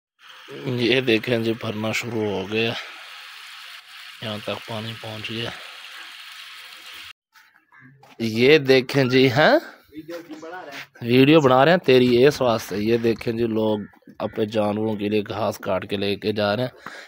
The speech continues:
इसका नाम है शहद, इसको हम कहते हैं शहद अफरीदी। वो जी मेरे जानवरों के लिए भी चारा आ गया, वो देखें, ये देखें।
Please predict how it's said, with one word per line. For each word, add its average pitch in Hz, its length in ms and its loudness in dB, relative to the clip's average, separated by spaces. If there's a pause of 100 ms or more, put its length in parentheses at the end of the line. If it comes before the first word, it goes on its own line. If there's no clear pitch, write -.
(120)
इसका 131 340 2
नाम 131 280 4
है 156 80 2
शहद, 117 520 0 (160)
इसको 127 300 2
हम 117 240 -2
कहते 123 340 -2
हैं 143 100 -2
शहद 127 380 -4 (100)
अफरीदी। 120 540 2 (800)
वो 143 560 8
जी 110 540 -2
मेरे 107 640 0
जानवरों 104 480 -2
के 104 220 0
लिए 107 240 0
भी 104 220 -4
चारा - 280 -2
आ 92 160 -4
गया, 95 180 -8
वो 101 180 -4
देखें, - 320 -12 (1300)
ये 110 220 -2
देखें। - 400 -16